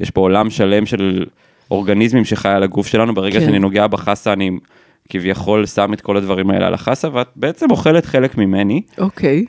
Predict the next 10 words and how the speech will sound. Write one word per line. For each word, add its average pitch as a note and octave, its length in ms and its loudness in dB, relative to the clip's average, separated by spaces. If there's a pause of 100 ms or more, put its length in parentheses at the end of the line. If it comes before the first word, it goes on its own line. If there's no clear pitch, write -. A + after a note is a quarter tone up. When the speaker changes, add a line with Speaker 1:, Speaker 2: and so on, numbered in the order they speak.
Speaker 1:
אה, G2 420 0
אז F#2+ 420 -2 (140)
היום A2+ 260 4
אני E3 80 4
מאמין, G#2 680 4 (240)
וזה F#2 220 0
אחד G2 200 0
הסיבות G2 420 0
שאני F#2+ 360 2
נגיד G2+ 340 2